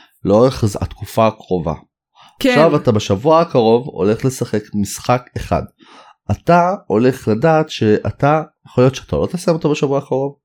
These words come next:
Speaker 1: או שאתה כן. אתה צריך לקבוע, לקבוע את הזמן הזה, כי ברגע שאתה אומר, "וואלה, בא לי גם את המשחק הזה ברגע שהוא יוצא, והמשחק הזה עכשיו גם הולך לצאת,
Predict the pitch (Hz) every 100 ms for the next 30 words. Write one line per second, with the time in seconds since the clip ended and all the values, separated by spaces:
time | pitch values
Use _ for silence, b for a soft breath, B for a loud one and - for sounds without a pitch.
0 | b b b - - 131 139 160 98 B
1 | B 107 104 160 160 120 120 156 170 127
2 | 110 110 110 151 175 107 101 101 123 139
3 | 110 98 - 107 107 101 107 123 160 180
4 | 127 98 117 135 127 - 101 110 80 -
5 | b b b b - 131 151 139 131 113
6 | - 123 - 113 113 131 110 104 104 104
7 | 98 - 90 87 92 - 123 117 101 123
8 | 139 - 110 104 101 98 95 92